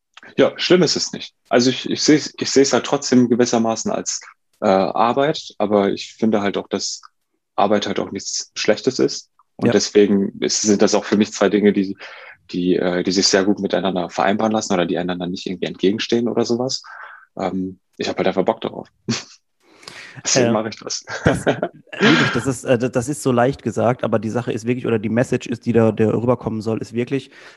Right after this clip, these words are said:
Speaker 2: äh, ich glaub, wir alle haben es selbst in der Hand, auch Sachen zu tun, die uns einfach erfüllen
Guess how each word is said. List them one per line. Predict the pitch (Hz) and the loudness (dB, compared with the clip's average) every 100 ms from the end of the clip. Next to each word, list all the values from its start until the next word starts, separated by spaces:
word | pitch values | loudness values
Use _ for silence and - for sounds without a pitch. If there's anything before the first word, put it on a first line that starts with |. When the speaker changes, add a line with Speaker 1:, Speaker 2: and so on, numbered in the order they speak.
| - | -2
Speaker 2:
äh, | 113 113 | 2 2
ich | - | 0
glaub, | 123 123 | 0 2
wir | - - | 0 0
alle | 120 135 | -2 -2
haben | 127 123 | -2 -4
es | 107 - | -6 -4
selbst | 117 - 117 | -6 -4 -8
in | 107 | -6
der | 104 | -6
Hand, | 110 139 | -6 -4
auch | - - | -6 -4
Sachen | 117 135 127 | -8 -8 -14
zu | 135 | -16
tun, | - 123 135 127 | -10 -4 -4 -4
die | 107 | -4
uns | 107 110 | -6 -6
einfach | - 113 113 - | -6 -6 -6 -6
erfüllen | - - 131 156 196 | -10 -2 2 2 0